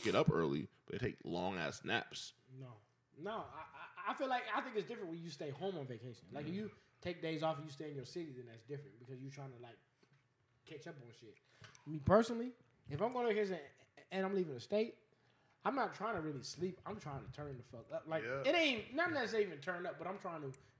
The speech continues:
Speaker 2: do things. I'm trying to keep my days occupied. Like, you know what I'm saying? I don't think it's a point of me going somewhere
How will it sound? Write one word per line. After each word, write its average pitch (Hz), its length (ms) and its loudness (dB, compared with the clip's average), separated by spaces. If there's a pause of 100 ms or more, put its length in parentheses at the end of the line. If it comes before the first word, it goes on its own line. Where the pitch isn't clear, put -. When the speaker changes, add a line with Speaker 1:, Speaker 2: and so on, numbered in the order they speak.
Speaker 2:
do 285 160 10
things. 202 140 0
I'm 233 60 0
trying 240 160 -2
to 175 120 -2 (720)
keep 240 180 -6
my 226 140 2
days 226 240 6
occupied. 170 460 0 (260)
Like, 170 160 6
you 240 80 6
know 247 80 8
what 240 80 6
I'm 233 80 0
saying? 247 280 2
I - 60 4
don't 226 100 4
think 208 120 4
it's 196 80 2
a 185 40 -2
point 208 180 -2
of 196 60 -2
me 190 80 -4
going 175 240 0
somewhere 151 400 -4